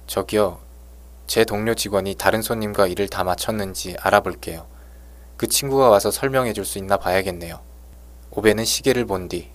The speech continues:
마지못해 알겠다고 하면서 어떤 사람들에게는 하루 종일 서서 기다리는 것보다 훨씬 가치 있는 일이 있다는 사실을 점원에게 상기시킨다.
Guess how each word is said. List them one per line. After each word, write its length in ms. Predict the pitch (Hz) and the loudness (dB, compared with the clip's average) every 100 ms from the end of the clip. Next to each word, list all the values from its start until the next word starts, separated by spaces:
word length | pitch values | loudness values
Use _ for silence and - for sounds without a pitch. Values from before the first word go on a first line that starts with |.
| - | 0
마지못해 600 | 98 104 101 - 110 107 | 2 2 -2 -2 0 2
알겠다고 540 | 98 92 101 - 92 | 2 2 2 2 0
하면서 440 | 95 87 - - - - - - - - - - | 0 -2 -4 -4 -6 -14 -20 -20 -20 -20 -6 0
어떤 300 | 104 127 127 | 2 2 0
사람들에게는 840 | 120 113 107 98 92 92 101 87 - - - - | 2 2 2 0 0 -2 -4 -6 -16 -20 -20 0
하루 240 | 117 113 | 2 2
종일 240 | 104 104 | 0 -4
서서 280 | 104 110 117 | -2 0 0
기다리는 400 | 107 98 95 92 | 0 2 2 0
것보다 440 | 92 - 87 87 - - - - | -2 -2 -6 -6 -8 -18 -6 -2
훨씬 260 | 107 117 | 0 -2
가치 340 | 107 92 - 107 | -4 -4 -2 -4
있는 220 | 98 95 | -6 -8
일이 140 | 90 | -8
있다는 340 | 85 - 95 98 | -8 -4 -4 -4
사실을 460 | - - 87 85 - - - - | -6 -8 -8 -12 -16 -20 -16 -4
점원에게 420 | 95 90 85 95 | -2 -2 -2 -2
상기시킨다. 680 | 104 101 101 - - - | -2 -2 -2 -4 -8 -14